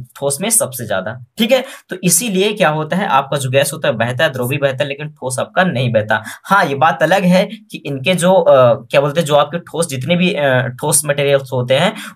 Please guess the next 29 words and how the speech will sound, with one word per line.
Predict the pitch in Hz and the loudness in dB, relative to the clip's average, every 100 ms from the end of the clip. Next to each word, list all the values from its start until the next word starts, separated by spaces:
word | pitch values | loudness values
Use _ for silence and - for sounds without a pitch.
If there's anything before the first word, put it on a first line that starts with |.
| - | -2
उनमें | 165 185 | 2 4
क्या | 175 156 | 4 2
होता | 147 156 | 2 -2
है, | 208 | -4
उनके | 202 143 139 190 | -4 -8 -2 -2
अणुओं | - 143 147 175 | 2 2 2 0
की | 147 | 2
गति, | 170 165 - - | 0 0 -10 -2
अ, | 123 127 | 0 2
अणुओं | 135 156 | 2 0
में | 151 | 0
क्या | 156 | 0
होता | 143 143 | 0 0
है, | - | 0
अंदर | 139 147 | 0 -2
कंपन | - 131 127 127 143 | -2 -2 0 0 -2
होता | 117 107 113 | -6 -2 -2
रहता | 98 104 104 | -2 -4 -8
है, | 104 | -4
ठीक | 196 214 | -2 0
है। | 185 - - 143 | -2 -6 -12 -6
ये | |
चीज | 135 147 | -2 0
आपको | 143 143 | 0 -2
ध्यान | 156 117 101 | -4 -4 -4
देना | 101 | -8
है। | 104 107 - - - | -10 -12 -18 -20 -6
तो | 196 | 2
दोस्तों, | 208 214 254 | 2 4 2